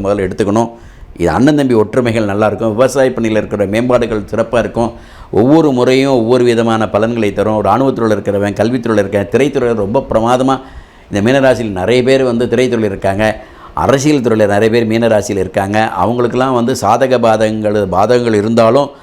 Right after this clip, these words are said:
அந்த பாதகங்களை தாண்டி அவங்களுக்கு நிறைய சாதகங்கள் நடக்க போகுது. ராஜகிரகம், அந்த ராஜ்யத்தை ஆளக்கூடிய வாய்ப்புகள் உண்டு. அத மாதிரியான பல முன்னேற்றங்கள்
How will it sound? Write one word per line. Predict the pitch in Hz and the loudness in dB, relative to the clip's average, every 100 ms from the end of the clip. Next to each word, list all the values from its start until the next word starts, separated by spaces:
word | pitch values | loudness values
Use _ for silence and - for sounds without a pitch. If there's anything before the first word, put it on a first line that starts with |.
| - - | -20 -14
அந்த | 92 95 | -4 -4
பாதகங்களை | 90 110 127 123 107 | 2 2 2 0 -2
தாண்டி | 101 110 131 131 | 0 0 2 0
அவங்களுக்கு | 120 104 92 | 0 -2 0
நிறைய | 98 120 | 0 0
சாதகங்கள் | - 104 123 131 117 | 2 2 4 2 0
நடக்க | 101 98 95 | -4 -6 -6
போகுது. | 95 107 104 | -4 -2 0
ராஜகிரகம், | 101 120 135 107 98 113 113 - - - - | 0 0 -2 -2 -2 -4 -8 -20 -20 -18 -2
அந்த | 101 | 2
ராஜ்யத்தை | 101 120 127 127 107 | 4 4 2 -2 0
ஆளக்கூடிய | 113 139 131 117 | 2 2 0 -2
வாய்ப்புகள் | 92 107 143 151 135 | 0 0 0 0 2
உண்டு. | 107 101 95 110 - - | 2 -2 0 0 -2 -10
அத | - 87 123 | -8 -2 0
மாதிரியான | 123 127 127 123 113 | 0 0 0 0 -4
பல | - - 98 101 | -6 -4 0 0
முன்னேற்றங்கள் | 98 113 117 101 101 98 123 143 | 0 -2 -2 -2 -4 0 0 0